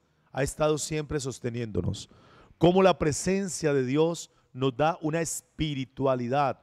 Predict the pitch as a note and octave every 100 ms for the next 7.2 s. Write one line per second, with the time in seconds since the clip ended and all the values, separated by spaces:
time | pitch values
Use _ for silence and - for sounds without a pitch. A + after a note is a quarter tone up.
0 | _ _ _ - D3 F3 F3 D#3 D#3 D#3+
1 | F3 F3 E3 D#3 C#3+ D#3+ - E3 F3+ -
2 | _ _ - D3+ C#3 B2+ E3 F#3+ G3+ -
3 | G3 G3 G3 _ _ _ A#2+ - E3+ F3+
4 | - E3 - F3 E3+ _ D3+ C3+ C#3 A2
5 | F#2+ _ _ - C3+ D#3+ E3+ - D3+ C#3+
6 | - _ E3 E3 D3 - C#3 D3 C3 A2+
7 | B2+ F#2+